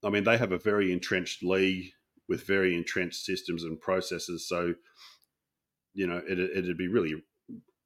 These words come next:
imagine the discussions from a kid saying, "No, I wanna turn my back on all of that and go play college."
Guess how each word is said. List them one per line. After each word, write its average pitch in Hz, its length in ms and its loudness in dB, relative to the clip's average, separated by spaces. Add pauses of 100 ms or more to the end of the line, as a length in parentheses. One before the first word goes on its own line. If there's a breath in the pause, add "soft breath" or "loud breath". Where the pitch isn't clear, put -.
imagine 90 320 -2
the 85 80 0
discussions 76 500 -4
from 73 180 -8
a 76 40 -6
kid 78 200 -8
saying, 78 260 -4
"No, 78 220 0
I 78 40 2
wanna 80 340 0 (720)
turn 95 160 2
my 82 100 2
back 78 220 -2
on 80 80 -2
all 78 160 -2
of 76 80 -4
that 82 160 -2
and 82 100 -4
go 82 180 0
play 82 220 -4
college." 82 540 0